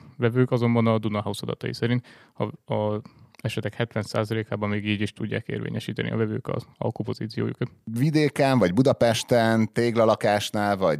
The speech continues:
Speaker 2: panel esetében érdemes jobban alkudozni, tehát hol jobbak a, a vevők pozíciói?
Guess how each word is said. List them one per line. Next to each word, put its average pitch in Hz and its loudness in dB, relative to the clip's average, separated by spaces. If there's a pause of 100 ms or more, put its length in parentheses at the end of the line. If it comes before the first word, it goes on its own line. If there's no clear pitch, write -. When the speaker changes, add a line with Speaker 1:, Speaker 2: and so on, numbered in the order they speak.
(120)
Speaker 2:
panel 107 2
esetében 98 0
érdemes 92 0
jobban 95 -2
alkudozni, 95 -2
tehát 95 -2
hol 90 0
jobbak 71 -2
a, 71 -4
a - -10
vevők 69 -4
pozíciói? 71 -8